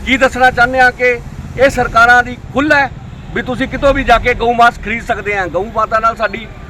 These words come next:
ਧਾਰਮਿਕ ਭਾਵਨਾਵਾਂ ਜੁੜੀਆਂ ਹੋਈਆਂ ਨੇ, ਲੇਕਿਨ ਹਿੰਦੂਆਂ ਦੀ ਧਾਰਮਿਕ ਭਾਵਨਾਵਾਂ ਤੋਂ ਸਰਕਾਰਾਂ ਨੂੰ ਔਰ ਪ੍ਰਸ਼ਾਸਨ ਨੂੰ ਕੋਈ ਮਤਲਬ ਨਹੀਂ ਹੈ। ਇਹ ਇਹਨਾਂ ਦੀ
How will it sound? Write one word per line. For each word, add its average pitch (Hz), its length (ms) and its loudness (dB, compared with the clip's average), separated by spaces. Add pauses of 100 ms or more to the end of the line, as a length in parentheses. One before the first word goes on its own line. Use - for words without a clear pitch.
(180)
ਧਾਰਮਿਕ 247 340 2
ਭਾਵਨਾਵਾਂ 233 460 2
ਜੁੜੀਆਂ 214 280 -4
ਹੋਈਆਂ 247 260 2
ਨੇ, 254 160 -4 (320)
ਲੇਕਿਨ 214 360 -2 (760)
ਹਿੰਦੂਆਂ 285 360 2
ਦੀ 208 140 -6 (240)
ਧਾਰਮਿਕ 220 340 2
ਭਾਵਨਾਵਾਂ 214 480 0
ਤੋਂ 220 120 -10
ਸਰਕਾਰਾਂ 208 500 2
ਨੂੰ 240 180 -6 (800)
ਔਰ 214 200 6 (380)
ਪ੍ਰਸ਼ਾਸਨ 208 420 -2
ਨੂੰ 220 100 -12
ਕੋਈ 247 220 -2
ਮਤਲਬ 254 360 -4
ਨਹੀਂ 247 200 -8
ਹੈ। 254 160 -2 (1400)
ਇਹ 240 380 6
ਇਹਨਾਂ 247 220 4
ਦੀ 220 180 -6